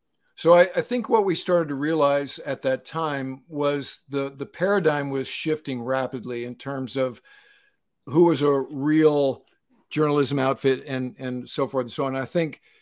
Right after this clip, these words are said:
at military dot com, we started to realize that i-, if we threw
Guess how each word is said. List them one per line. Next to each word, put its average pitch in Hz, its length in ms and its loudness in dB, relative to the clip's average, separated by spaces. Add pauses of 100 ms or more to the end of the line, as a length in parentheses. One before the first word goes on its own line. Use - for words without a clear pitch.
(480)
at 135 80 -4
military 175 380 6
dot 160 180 6
com, 165 240 2
we 147 100 -2
started 139 280 0
to 131 60 -4
realize 139 460 0
that 139 200 0 (200)
i-, 143 220 -2
if 147 180 -8
we 175 380 2 (180)
threw 185 480 4